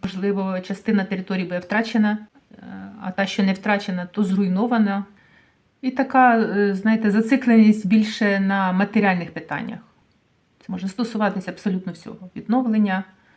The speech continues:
отримання допомоги або неправильне використання тих ресурсів, які будуть наявні.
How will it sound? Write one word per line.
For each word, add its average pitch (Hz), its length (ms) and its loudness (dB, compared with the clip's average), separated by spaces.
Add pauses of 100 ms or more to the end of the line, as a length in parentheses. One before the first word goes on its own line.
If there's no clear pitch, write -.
(180)
отримання 175 460 -2
допомоги 208 760 2 (440)
або 202 240 -2
неправильне 196 380 0
використання 185 580 -2
тих 220 180 -2
ресурсів, 214 440 -2
які 190 200 -6
будуть 190 260 -6
наявні. 180 480 -6